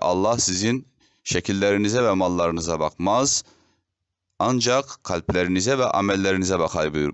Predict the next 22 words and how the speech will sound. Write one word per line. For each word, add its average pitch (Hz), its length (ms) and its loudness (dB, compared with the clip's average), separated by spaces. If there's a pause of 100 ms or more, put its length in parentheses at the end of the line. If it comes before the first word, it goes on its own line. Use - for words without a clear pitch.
(140)
buyuruyor. 73 560 0 (500)
Altıncı 113 420 0
hadisi 87 480 0
şerif, 92 420 0 (240)
yukarıdaki 104 600 0
hadisi 101 460 -2
şerifte 90 420 0
altı 98 360 0
çizili 101 360 -2
kelimenin 87 500 -2
anlamı 85 360 -4
aşağıdakilerden 87 880 -2
hangisidir? 113 800 0 (1040)
El 95 140 0
hasedu 117 580 0
ye'kulul 101 600 -2
hasenati 101 840 0
kema 98 440 0
te'kulun 80 760 -2
naru 123 560 2 (120)
el 92 180 0
hatab. 82 580 -2